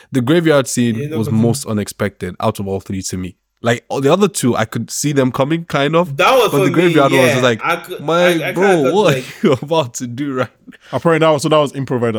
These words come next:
Speaker 2: So,
Speaker 3: apparently.
Speaker 1: Mm,
Speaker 2: I
Speaker 1: okay.
Speaker 2: I was like, "Why are you desecrating this? What is going on?" Like, you see, um, I have very big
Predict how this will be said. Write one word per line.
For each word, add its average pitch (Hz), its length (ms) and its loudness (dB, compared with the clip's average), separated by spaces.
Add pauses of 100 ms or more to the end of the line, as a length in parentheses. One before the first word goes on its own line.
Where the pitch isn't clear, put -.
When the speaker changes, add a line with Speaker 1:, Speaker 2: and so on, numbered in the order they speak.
Speaker 2:
So, 117 80 -6
Speaker 3:
apparently. 107 420 -4 (300)
Speaker 1:
Mm, 127 280 -6
Speaker 2:
I 101 140 -8 (300)
Speaker 1:
okay. 117 340 -12 (1080)
Speaker 2:
I 160 80 -12
was 196 100 -8
like, 190 220 -6
"Why 190 240 -8
are 370 40 -2
you 320 80 -4
desecrating 190 760 -10
this? - 380 -14 (320)
What 247 240 0
is 160 120 -6
going 175 280 -6
on?" 135 260 -6
Like, 139 280 -2 (960)
you - 60 -14
see, 208 480 -10 (420)
um, 165 480 -6
I 190 40 -4 (120)
have - 100 -10
very 175 320 -2
big 147 480 -8